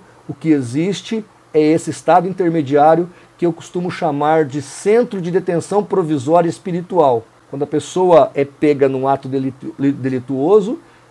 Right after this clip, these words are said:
em, em flagrante, ela é presa e ela fica no C D P. Depois ela é julgada e é condenada pra, pro cadeião, no caso, aqui na nossa realidade brasileira.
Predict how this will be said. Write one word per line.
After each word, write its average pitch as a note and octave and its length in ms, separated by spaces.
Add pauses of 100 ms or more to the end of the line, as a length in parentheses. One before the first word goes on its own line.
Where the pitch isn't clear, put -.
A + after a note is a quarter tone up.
(120)
em, B2+ 420
em B2 180
flagrante, D3 800 (320)
ela D3 320
é C#3 160
presa D#3+ 760 (260)
e D3 60
ela D3+ 140
fica F3 260
no F3 100
C F#3+ 180
D A3 140
P. C#3+ 300 (400)
Depois D3 340
ela D#3 120
é D3 60
julgada F#3 640
e G3 120
é G#3 40
condenada F3 720 (360)
pra, E3+ 140
pro - 320
cadeião, E3 520
no B2+ 100
caso, A#2 380
aqui B2+ 160
na C3 100
nossa C3+ 220
realidade C3 420
brasileira. B2 560